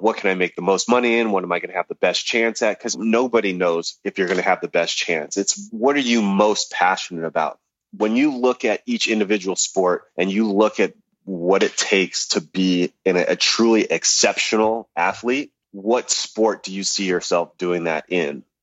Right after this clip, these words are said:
And what are, you know, if you're looking to go into football, what are the consequences, the physical toll and the consequences that can happen? Do you have a safer option? You know, do you really believe in yourself and your ability in that particular sport that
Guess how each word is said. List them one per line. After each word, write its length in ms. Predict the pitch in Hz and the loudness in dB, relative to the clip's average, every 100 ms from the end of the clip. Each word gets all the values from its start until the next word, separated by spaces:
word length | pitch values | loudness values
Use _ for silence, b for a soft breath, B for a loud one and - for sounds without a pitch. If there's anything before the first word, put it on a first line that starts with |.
| - | -2
And 240 | 95 90 90 | 0 0 0
what 400 | 101 104 104 - | 2 4 2 0
are, 420 | 98 92 90 90 | 2 4 4 2
you 160 | 90 98 | 0 0
know, 140 | 95 | 0
if 120 | 92 - | 0 -2
you're 140 | 95 | 0
looking 380 | 98 110 104 101 | 2 0 0 -2
to 80 | 92 | 0
go 240 | 101 98 | 2 2
into 120 | 92 | 0
football, 540 | - 104 95 87 87 90 | 0 -2 0 0 0 0
what 160 | 107 | 0
are 80 | 110 | 2
the 100 | 101 | 0
consequences, 1080 | - 95 92 - - 92 85 - 87 82 - | 0 0 0 -4 -4 -4 -2 -2 -2 -4 -6
the 100 | 82 | -6
physical 420 | - 101 92 95 | 0 0 2 -2
toll 340 | 90 - 92 90 | -2 2 4 2
and 80 | 85 | 0
the 40 | |
consequences 680 | - 90 82 - 90 90 90 | 0 0 0 -4 -2 -2 -2
that 140 | 85 | -2
can 220 | - 90 | 0 0
happen? 380 | 85 82 - 95 - - | 2 0 0 -2 -4 -4
Do 80 | |
you 100 | 101 | 0
have 160 | 92 92 | 2 2
a 40 | |
safer 380 | - - 87 90 | 2 0 0 2
option? 460 | 80 78 - 90 101 _ | 0 0 -2 -4 -4 _
You 100 | 101 | -4
know, 120 | 87 | -2
do 140 | 80 95 | -2 -2
you 60 | |
really 280 | 90 95 90 - | 0 0 0 -2
believe 340 | 95 90 98 | -2 0 0
in 80 | 95 | 2
yourself 420 | 92 90 95 92 | 0 2 2 2
and 100 | 92 | 0
your 180 | 92 90 | 0 0
ability 500 | 82 - 95 98 92 | 2 2 2 2 2
in 80 | 87 | 2
that 200 | 87 82 | 0 -2
particular 440 | - 92 90 95 85 | -4 -4 -2 0 0
sport 460 | - - 92 - | -2 0 0 2
that 220 | 85 82 | 0 0